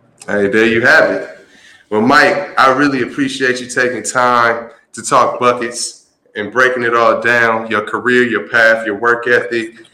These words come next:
all your accolades, accomplishments, uh, different things that the next generation can learn from, and also your journey going forward, uh, as a coach and continuing to impact lives and develop players, man. I know you'll be on the sideline real soon.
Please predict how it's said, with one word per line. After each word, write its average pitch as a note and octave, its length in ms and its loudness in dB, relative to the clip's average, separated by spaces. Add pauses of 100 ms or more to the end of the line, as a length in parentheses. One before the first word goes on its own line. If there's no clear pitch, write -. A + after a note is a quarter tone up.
(180)
all B2 160 4
your A#2+ 220 2
accolades, A2+ 680 0
accomplishments, A#2 1120 -6 (200)
uh, G#2 320 -4
different B2 360 -2
things A#2+ 340 -2
that - 440 0
the A2 80 -4
next B2+ 340 0
generation A#2 560 2
can G#2+ 220 -8
learn A#2 320 2
from, A#2 260 2
and G#2 100 0
also B2 360 2
your G#2+ 240 0
journey A#2+ 380 0
going A2 300 -2
forward, A#2+ 580 -4 (420)
uh, G#2+ 200 4
as G#2+ 100 -2
a G#2+ 80 -6
coach - 640 0 (320)
and G#2+ 460 -2
continuing A#2 560 -2
to G#2+ 360 2
impact B2 460 2
lives A#2 400 4
and G#2+ 100 -4
develop A2+ 460 0
players, A#2 400 2
man. A2+ 200 -2
I A#2 60 2
know A#2 140 0
you'll A2 200 -4
be A2+ 120 -8
on G#2+ 80 -6
the G#2 80 -8
sideline G#2+ 520 2
real G#2 200 -6
soon. G#2 420 -4